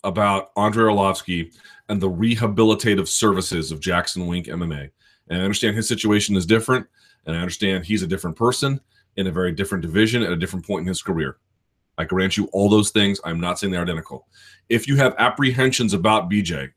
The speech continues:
I share them with you. Believe me, my instinct is to say he's gonna go in there and get washed. However, and this is a big however, I just didn't see, like, any of the Arlovsky reformation happening. And a lot of that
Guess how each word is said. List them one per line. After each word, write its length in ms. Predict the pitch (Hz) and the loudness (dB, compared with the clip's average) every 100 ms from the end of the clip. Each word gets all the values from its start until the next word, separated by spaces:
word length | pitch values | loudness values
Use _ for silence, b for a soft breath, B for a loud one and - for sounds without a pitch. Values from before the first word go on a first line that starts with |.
| _ 82 | _ -8
I 100 | 82 | -2
share 320 | - 107 104 | 2 4 4
them 180 | 87 80 | 2 -4
with 140 | 67 | -8
you. 120 | 65 | -10
Believe 340 | 67 87 101 90 | -6 0 2 2
me, 100 | 78 | 0
my 260 | 101 123 | 0 0
instinct 460 | 131 147 - 123 104 | 0 -2 0 0 0
is 100 | 95 | -6
to 80 | 101 | -6
say 440 | - 92 90 85 B B B B | 0 2 2 -2 B B B B
he's 220 | 113 107 | 0 2
gonna 160 | 113 98 | 0 2
go 180 | 104 | 2
in 60 | 98 | 2
there 140 | 98 | 2
and 100 | 92 | 0
get 120 | 80 71 | -2 -6
washed. 500 | 76 69 - - - _ _ _ _ - | -6 -6 -8 -10 -14 _ _ _ _ -10
However, 680 | - 113 117 113 78 - _ - | 2 6 8 6 2 -6 _ -4
and 160 | 90 | 0
this 140 | 95 98 | 2 2
is 160 | 87 | 0
a 100 | 87 | 0
big 380 | 76 71 98 101 | -2 -2 -2 -2
however, 520 | 101 98 95 78 - _ b b b b _ _ _ _ _ _ _ _ 98 | 0 2 2 -2 -12 _ b b b b _ _ _ _ _ _ _ _ -4
I 80 | |
just 420 | 95 87 127 120 135 | -2 2 2 4 2
didn't 200 | 120 104 | 2 0
see, 360 | - 104 101 - | 0 0 -2 -4
like, 280 | 85 - - | -6 -6 -2
any 420 | 98 98 92 78 - | 2 4 2 -2 -6
of 180 | 78 | -4
the 60 | 90 | 0
Arlovsky 840 | 85 80 82 80 - 78 73 - _ - | 0 0 -2 -4 -6 -6 -6 -8 _ -4
reformation 560 | 90 87 80 78 73 | -4 -2 -4 -4 -6
happening. 420 | 73 71 - 62 - _ _ _ _ _ _ _ _ | -8 -10 -10 -16 -20 _ _ _ _ _ _ _ _
And 200 | 90 85 | -4 -4
a 60 | 73 | -2
lot 340 | 80 90 95 | -2 2 2
of 100 | 90 | 2
that 260 | 85 80 | -2 -2